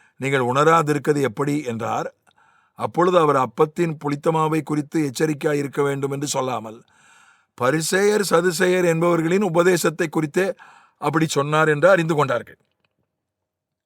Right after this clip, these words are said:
இயேசு என்ன சொன்னாரு? புளித்த மாவுன்னு சொன்னது, புளித்த மாவை பத்தி எச்சரிக்கையா இருங்கன்னு சொன்னது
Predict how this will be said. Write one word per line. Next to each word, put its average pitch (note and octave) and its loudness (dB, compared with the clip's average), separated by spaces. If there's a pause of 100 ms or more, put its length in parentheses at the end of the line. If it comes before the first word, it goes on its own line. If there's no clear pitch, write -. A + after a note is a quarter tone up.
(840)
இயேசு D3+ -4
என்ன D3+ 2
சொன்னாரு? B2+ -8 (1400)
புளித்த F3+ -2
மாவுன்னு F3+ 0
சொன்னது, D#3 -4 (180)
புளித்த E3+ -2
மாவை F3 2
பத்தி E3+ -4
எச்சரிக்கையா E3 -4
இருங்கன்னு D3+ -6
சொன்னது C3+ -8